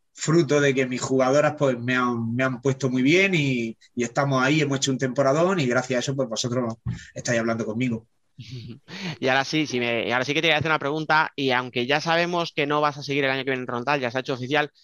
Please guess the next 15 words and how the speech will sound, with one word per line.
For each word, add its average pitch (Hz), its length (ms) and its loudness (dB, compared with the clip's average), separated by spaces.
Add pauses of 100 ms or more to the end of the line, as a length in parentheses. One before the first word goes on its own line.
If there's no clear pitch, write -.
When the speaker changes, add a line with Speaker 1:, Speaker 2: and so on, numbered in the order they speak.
(400)
Speaker 2:
no 170 240 2
es 180 100 0
el 165 100 2
momento 156 280 0
de 139 80 4
hablar 135 180 2
del 135 140 0
futuro, 170 600 -2
pero 127 260 0
sí - 200 -4
que 175 140 0
quería 175 380 0
saber 160 220 -2
un 160 80 -4
poco 165 320 -4